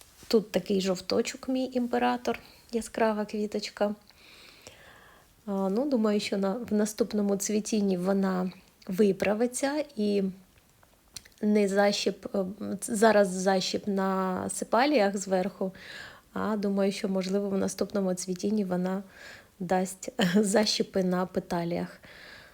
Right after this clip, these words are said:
Ось таке в мене віконечко. Тут, е, в горщиках більш великі орхідейки, які були два і п'ять, а тут в стаканчиках в мене ті, що один і сім, а,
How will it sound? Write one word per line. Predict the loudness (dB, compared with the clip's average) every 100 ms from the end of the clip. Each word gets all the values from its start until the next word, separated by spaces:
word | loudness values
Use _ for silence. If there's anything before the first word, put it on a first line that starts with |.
| _ -8
Ось | -6
таке | -6 -4 -2
в |
мене | 0 0 -2
віконечко. | -2 0 2 4 2 0 -4
Тут, | -2 -2 -2 -4 -4
е, | -2 -2 -6 -12 -2 0 0
в | -2 -2 0 2
горщиках | 2 2 0 -2 -4 -2
більш | -2 -2 -4 -2
великі | 0 0 0 -2
орхідейки, | -2 -2 0 0 2 0
які | 0 -2
були | 0 -2
два | -2 0 0
і | -2
п'ять, | -2 -2 -2 -2
а |
тут | -4 -4 -4
в |
стаканчиках | -4 -2 0 -2 -4 -6 -4
в | -2
мене | -2 -2
ті, | -4 -6
що | -6 -2 -2
один | 0 0 0
і | -2
сім, | -2 -2 -2 -4 -12 -20 -20 -20 -20 -20 -20 -20 -20 -20 -20 -20 _ _ -10
а, | -8